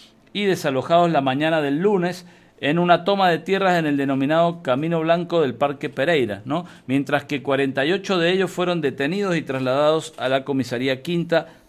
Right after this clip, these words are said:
de la localidad El Pato, partido de Berazategui. Las tierras eran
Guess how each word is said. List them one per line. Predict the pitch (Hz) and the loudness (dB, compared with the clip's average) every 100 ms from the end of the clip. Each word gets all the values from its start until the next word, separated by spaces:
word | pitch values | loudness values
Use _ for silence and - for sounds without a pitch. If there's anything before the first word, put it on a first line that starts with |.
| - | -8
de | 120 | -2
la | 127 | 0
localidad | 120 117 120 131 143 - | 0 0 2 4 2 0
El | 131 123 | -6 -2
Pato, | 170 147 - 147 - | 2 2 2 -4 -2
partido | 127 117 123 151 143 | -4 -4 -4 -2 0
de | 160 151 | 0 -2
Berazategui. | 98 156 151 143 131 123 113 104 - - - | -2 -2 -2 -4 -4 -4 -4 -6 -14 -18 -4
Las | 127 127 | -4 -2
tierras | 185 170 151 156 - 143 | 0 2 2 -2 -6 -4
eran | 147 156 | 0 0